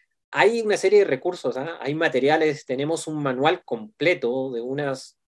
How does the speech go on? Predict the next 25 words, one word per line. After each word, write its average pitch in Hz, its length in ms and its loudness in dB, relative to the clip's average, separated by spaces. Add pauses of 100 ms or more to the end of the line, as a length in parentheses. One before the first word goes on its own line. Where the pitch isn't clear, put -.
(200)
doscientas 135 540 -8
cincuenta 127 640 -12 (400)
páginas, - 420 -14
trescientas 131 380 -16
páginas 139 360 -14 (520)
de 117 220 0
pastoral 135 560 0
para 120 500 0
apoyar 120 480 -4
a 120 60 -4
migrantes, 139 880 0
de 120 160 -4
temas 123 320 -6
relevantes 131 720 -4
y 120 40 -10
todo 131 220 0
eso. 120 380 -6
Hay 117 180 -8 (100)
podcast 135 600 -4
también, 127 480 -8
hay, 127 440 -8 (1040)
hay, 127 240 0
hay 208 540 -2
mucho 180 420 -4
material 107 480 -8